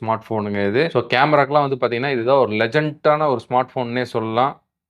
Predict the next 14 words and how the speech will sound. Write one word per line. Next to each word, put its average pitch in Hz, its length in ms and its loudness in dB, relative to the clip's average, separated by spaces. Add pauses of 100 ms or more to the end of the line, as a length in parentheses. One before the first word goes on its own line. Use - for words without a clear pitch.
(580)
ரொம்ப 123 300 -6
எக்ஸலண்ட்டா 117 440 -2
இருக்கு. 110 320 -2
சிக்ஸ்டீன் 170 480 0
ஜிபி 147 280 0
ரம், 160 220 2
ஃபைவ் 165 300 2
டுவெல் 170 260 2
ஜிபி 143 240 -2
ஸ்டோரேஜ், 143 480 0
நைன்டி 190 420 2
ஃபைவ் 170 240 2
தௌசண்ட்க்கு 143 440 2
வாங்கியிருக்காங்க. 120 600 0